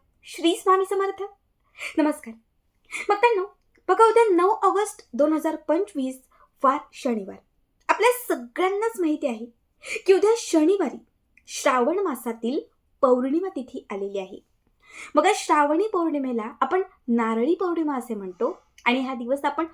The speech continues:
रक्षाबंधनाचा दिवस म्हणून साजरा करतो. खरं तर पौर्णिमा तिथी ही आज आठ ऑगस्टला दुपारी दोन वाजून अठ्ठेचाळीस मिनिटांपासून सुरू झालेली आहे आणि ही पौर्णिमा तिथी उद्या दीड वाजेपर्यंत असणार आहे.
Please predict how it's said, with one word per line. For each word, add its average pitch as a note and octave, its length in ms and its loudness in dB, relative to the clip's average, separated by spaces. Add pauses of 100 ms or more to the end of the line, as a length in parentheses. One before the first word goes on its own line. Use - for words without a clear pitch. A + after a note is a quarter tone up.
(220)
रक्षाबंधनाचा D4 1000 -2
दिवस E3+ 400 -12 (440)
म्हणून A#3+ 320 -2
साजरा G3+ 440 -10
करतो. F#3 400 -18 (1000)
खरं B3+ 220 -2
तर D4+ 100 4
पौर्णिमा C4+ 440 2
तिथी C4+ 300 -8
ही B3 240 -8
आज C4 180 0 (680)
आठ C#4 340 0 (100)
ऑगस्टला A#3+ 480 -2
दुपारी B3 360 -4 (500)
दोन E4 320 4
वाजून B3 500 0 (380)
अठ्ठेचाळीस D#4+ 540 -2
मिनिटांपासून A#3+ 640 -6
सुरू B3 280 -8
झालेली C4+ 380 -10
आहे C4+ 200 -10 (460)
आणि A#3+ 120 2
ही C4+ 140 -2
पौर्णिमा D#4 520 2
तिथी A3+ 360 -10 (320)
उद्या B3+ 260 2 (260)
दीड E4+ 300 0
वाजेपर्यंत A#3 540 -2
असणार A3+ 360 -10
आहे. F3 160 -20